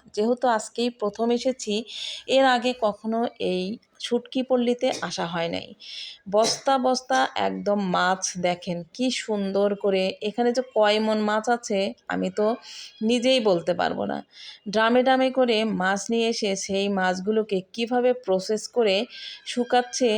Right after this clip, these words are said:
সেটা আমার বলতে হবে না, আপনারা শুধু এক নজরে দেখে যান। তারপরেও অনেক মাছ আছে গত রাত্রের, সেগুলোকে লবণ চাপা দিয়ে সুন্দর করে ঢেকে রেখেছে, সেটাও দেখাবো। যদি ভিডিওটি আপনারা শুরু থেকে শেষ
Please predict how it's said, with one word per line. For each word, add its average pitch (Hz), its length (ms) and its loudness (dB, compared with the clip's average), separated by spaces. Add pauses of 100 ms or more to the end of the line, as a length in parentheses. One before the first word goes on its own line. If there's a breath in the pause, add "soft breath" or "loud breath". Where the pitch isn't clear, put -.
সেটা 202 380 -2 (220)
আমার 185 340 0
বলতে 202 360 0
হবে 196 260 0
না, 185 120 0 (140)
আপনারা 180 400 -4
শুধু 214 280 -4 (200)
এক 170 240 -2
নজরে 180 380 -2
দেখে 175 300 -2
যান। 69 240 -4 (960 loud breath)
তারপরেও 262 580 4 (140)
অনেক 196 360 2
মাছ 214 280 0
আছে 220 260 -2 (140)
গত 180 260 0 (100)
রাত্রের, 190 540 0 (100)
সেগুলোকে 196 720 -2
লবণ 180 400 2
চাপা 196 320 0
দিয়ে 196 240 0
সুন্দর 247 460 2
করে 240 240 2
ঢেকে 185 300 -2
রেখেছে, 185 380 -2
সেটাও 262 460 2
দেখাবো। 165 440 0 (540 loud breath)
যদি 254 320 4 (100)
ভিডিওটি 214 520 0 (160)
আপনারা 185 420 -2
শুরু 233 320 -2
থেকে 220 340 -4
শেষ 190 260 -4